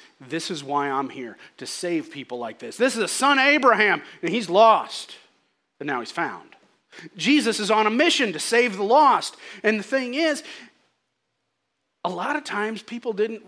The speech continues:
couldn't really answer the question, "Who's lost?"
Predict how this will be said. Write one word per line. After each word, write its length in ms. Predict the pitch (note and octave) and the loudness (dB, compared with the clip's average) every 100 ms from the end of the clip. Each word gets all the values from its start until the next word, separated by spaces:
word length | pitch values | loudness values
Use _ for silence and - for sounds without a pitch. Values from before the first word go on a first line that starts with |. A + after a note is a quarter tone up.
| E3+ _ _ - | -20 _ _ -12
couldn't 240 | A#3+ G#3+ | -10 -6
really 400 | G#3 A3 G3+ F#3+ _ _ - | -2 -2 -4 -10 _ _ -10
answer 380 | A3 A3 G#3+ E3+ | -8 -6 -6 -8
the 60 | |
question, 540 | - A#3 A#3+ - F3 E3+ - _ | -6 -4 -2 -4 -8 -10 -16 _
"Who's 240 | F4 A#3+ | 0 0
lost?" 680 | F3 D3+ G#3+ D#4 - - | 0 0 -2 -8 -14 -16